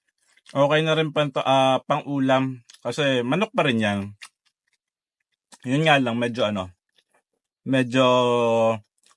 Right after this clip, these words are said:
medyo off sa part na, syempre, hindi healthy kasi yung mantika talaga hindi pinapalitan. Di ba? Kapag bumibili kayo ng mga fried chicken sa kanto, di ba, ano, di ba ang itim na mga mantika?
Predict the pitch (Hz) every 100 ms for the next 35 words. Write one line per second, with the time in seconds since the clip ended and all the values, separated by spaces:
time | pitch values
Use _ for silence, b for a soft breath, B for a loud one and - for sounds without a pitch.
0 | _ _ _ _ _ 143 151 147 160 160
1 | - 156 - 139 139 143 131 123 120 117
2 | 139 143 131 110 110 110 110 120 117 -
3 | 104 101 117 107 98 98 104 107 107 101
4 | 101 101 98 98 98 95 98 92 95 92
5 | 98 110 117 - _ _ - - 190 190
6 | 202 220 196 202 196 196 190 185 175 170
7 | 151 156 143 143 139 127 127 120 110 117
8 | 120 113 113 104 113 - 110 95 95 _
9 | _ _ _ _ _ _ _ _ _ _
10 | _ _ _ _ _ _ _ _ _ _
11 | _ 139 139 147 147 - 143 139 135 131
12 | 131 127 127 123 104 110